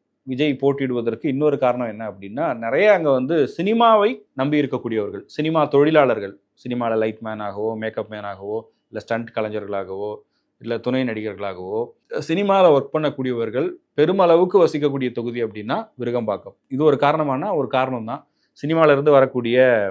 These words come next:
ஒரு பிரபலம் அவர், இன்னைக்கு எதுவும் ஒரு முக்கியமான நட்சத்திரமா இருக்கக்கூடிய அவர் அந்த தொகுதியில போட்டியிடும் போது, அது பேசிக்காகவே ஒரு நட்சத்திர தொகுதியாக மாறும். விளிம்பு நிலை மக்கள் ஏராளமானவர்கள் வசிக்கக்கூடிய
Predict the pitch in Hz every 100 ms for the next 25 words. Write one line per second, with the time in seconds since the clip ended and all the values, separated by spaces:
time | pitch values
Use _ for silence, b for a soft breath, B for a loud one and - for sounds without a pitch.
0 | 92 120 113 117 117 131 123 113 107 139
1 | 127 117 113 123 117 113 - 117 110 110
2 | 127 117 120 127 113 104 104 120 117 113
3 | 101 107 104 101 101 143 202 - - 120
4 | 156 156 165 170 165 147 143 147 135 127
5 | 131 175 139 117 131 131 123 123 120 147
6 | 113 110 139 127 113 107 107 110 107 104
7 | 101 120 170 143 208 208 196 170 139 120
8 | - 143 - 120 123 127 123 113 110 101
9 | 120 123 110 117 110 104 98 107